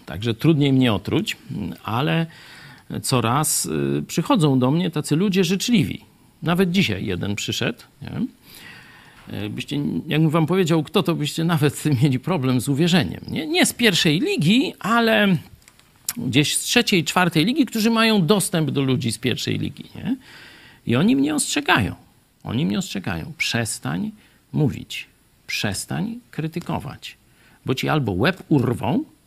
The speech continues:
albo wezmą się za twoją rodzinę. Ale o czym to świadczy?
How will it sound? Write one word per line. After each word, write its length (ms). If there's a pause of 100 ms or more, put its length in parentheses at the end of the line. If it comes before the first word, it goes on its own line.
(640)
albo 260
wezmą 300
się 160
za 120
twoją 340
rodzinę. 440 (1200)
Ale 160
o 80
czym 160
to 80
świadczy? 460